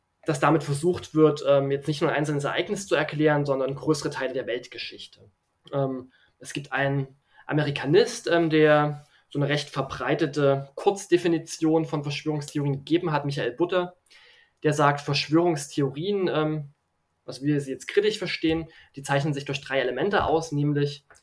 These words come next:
nichts geschieht durch Zufall, nichts ist, wie es scheint und alles ist miteinander verbunden. Da sieht man also schon, das ist jetzt nicht, ähm, nicht nur die Erklärung eines historischen Sachverhalts, sondern, ähm, das hat so einen General-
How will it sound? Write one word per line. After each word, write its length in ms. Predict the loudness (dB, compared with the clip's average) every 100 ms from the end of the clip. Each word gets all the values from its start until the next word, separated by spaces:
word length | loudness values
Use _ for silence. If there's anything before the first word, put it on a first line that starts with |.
| -4
nichts 320 | -4 -4 -8
geschieht 260 | -6 -4 -4
durch 220 | -8 -10
Zufall, 560 | -12 -4 0 2 0 -8 _ -16 -4
nichts 280 | -4 -2 -8
ist, 220 | -8 -2
wie 100 | -2
es 140 | 0
scheint 500 | -2 -2 0 -2 -6 _ _ _ _ -8
und 120 | -4
alles 300 | 2 2 0
ist 160 | -4
miteinander 380 | -2 0 0 -2
verbunden. 680 | -4 -8 -8 -10 -12 -16 -18 _ _ _ -18
Da 80 |
sieht 160 | -10 0
man 120 | 2
also 180 | 2 0
schon, 300 | 0 0 0
das 140 | -2
ist 80 | -4
jetzt 220 | -4 -2
nicht, 200 | -2 -2
ähm, 420 | -2 0 0 -2 -6 _ -20 -20 _ _ _ _ _ _ _ _ _
nicht 160 | -4 2
nur 100 | 2
die 100 | 4
Erklärung 460 | 2 4 4 4 2
eines 160 | 0
historischen 420 | -2 -4 -4 -4
Sachverhalts, 640 | -4 -4 -2 0 2 2 2
sondern, 380 | 0 2 2 2
ähm, 280 | -2 -8 -10 -18
das 160 | -12 -8
hat 140 | -6
so 80 | -2
einen 120 | 0
General- 840 | 2 0 -2 0 2 4 2 -2